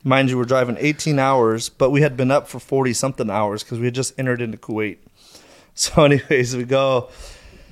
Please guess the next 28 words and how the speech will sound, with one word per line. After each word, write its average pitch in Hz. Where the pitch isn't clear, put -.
And, 156
and 135
at 135
that 196
time, 160
we 143
were 139
kind 160
of 143
concerned 131
about 123
basically, 131
like, 113
uh, 110
weapons 123
of 113
warfare 127
or 113
maybe, 123
like, 113
a 104
chemical 135
attack 123
of 131
some 131
sort 123
from, 113
from 110